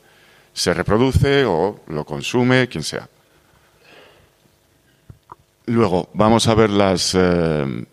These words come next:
las, las tarifas de estas licencias. Em, las bases, a ver, lo tengo por ahí, eso es. Vale, la, las bases que se tienen en cuenta para aplicar las tarifas de sgae,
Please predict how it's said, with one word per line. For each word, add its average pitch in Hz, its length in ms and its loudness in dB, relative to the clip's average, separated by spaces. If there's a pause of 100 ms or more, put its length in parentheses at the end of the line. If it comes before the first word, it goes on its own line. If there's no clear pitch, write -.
(160)
las, 80 520 -2
las 87 220 -2
tarifas 90 480 -2
de 95 60 -4
estas 87 220 -4
licencias. 76 640 -6 (760)
Em, 87 840 0 (140)
las 95 340 -2
bases, 135 680 -4 (220)
a 85 100 2
ver, 107 140 2
lo - 480 -20
tengo 87 140 -20
por 82 160 -20
ahí, 90 160 -20 (420)
eso - 220 -16
es. - 180 -20 (1080)
Vale, 85 260 -6 (180)
la, 98 560 -2
las 98 300 -2
bases 127 300 0
que 131 80 0
se 113 100 -2
tienen 113 200 2
en 107 80 2
cuenta 95 300 0
para 90 200 0
aplicar 92 340 -2
las 98 160 0
tarifas 98 600 -4
de 87 100 -4
sgae, 90 280 -2